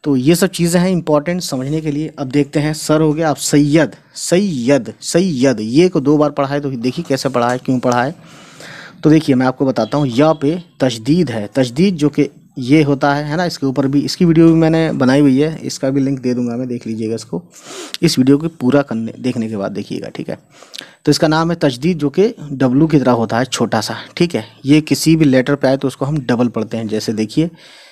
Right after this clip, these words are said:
सीन, फिर ये, फिर दाल, ये तो हो गया सीन, यहाँ तक हो गया दाल, है, अ, सॉरी, ये, है ना? ये का शॉर्ट फॉर्म, यानी इसका और इसका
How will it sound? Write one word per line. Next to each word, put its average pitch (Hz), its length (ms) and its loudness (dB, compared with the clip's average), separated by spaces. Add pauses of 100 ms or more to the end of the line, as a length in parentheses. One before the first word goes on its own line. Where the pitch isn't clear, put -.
(340)
सीन, 180 1000 2 (960)
फिर 185 180 4
ये, 151 600 2 (120)
फिर 151 160 0
दाल, 107 400 0 (120)
ये 139 180 2
तो 156 200 2
हो 147 80 2
गया 156 240 2
सीन, 120 480 -2 (140)
यहाँ 127 320 -2
तक - 240 -6
हो 135 80 -4
गया 139 200 0
दाल, 104 440 -2 (720)
है, - 80 -6 (340)
अ, 117 140 2
सॉरी, 113 300 2
ये, 117 340 2 (520)
है - 80 0
ना? 190 80 2
ये 147 280 2
का 160 120 2
शॉर्ट 147 240 0
फॉर्म, 185 240 -6 (240)
यानी 120 340 -6
इसका 165 400 -4
और 147 400 -4
इसका 107 380 -4